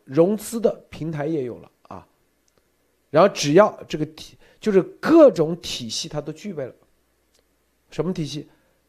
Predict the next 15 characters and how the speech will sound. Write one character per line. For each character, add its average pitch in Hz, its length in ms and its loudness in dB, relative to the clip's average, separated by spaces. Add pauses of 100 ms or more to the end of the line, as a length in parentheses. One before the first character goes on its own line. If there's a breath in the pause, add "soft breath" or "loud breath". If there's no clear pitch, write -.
是 147 100 -4
吧？ 139 180 -2 (140)
产 117 200 -6
业 143 120 -2
链， 175 180 -4 (1300)
是 165 140 -4
不 165 40 2
是？ 156 160 2 (300)
产 107 320 -10
业 147 140 -4
链， 156 180 -8 (640)
缺 220 300 2
的 214 100 4
是 165 160 -6
啥？ 151 240 -4